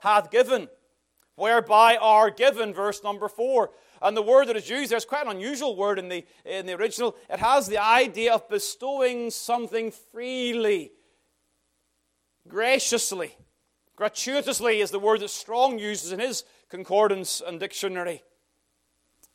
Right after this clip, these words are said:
God's grace is the reason we lack nothing.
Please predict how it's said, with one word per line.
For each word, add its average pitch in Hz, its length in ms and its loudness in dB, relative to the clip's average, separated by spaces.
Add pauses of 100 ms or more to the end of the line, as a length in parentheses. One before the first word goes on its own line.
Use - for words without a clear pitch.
(1000)
God's 175 420 0 (160)
grace 185 640 -4
is 151 260 -10
the 139 100 -10
reason 151 380 -8
we 139 140 -6
lack 139 340 -2
nothing. 135 460 -4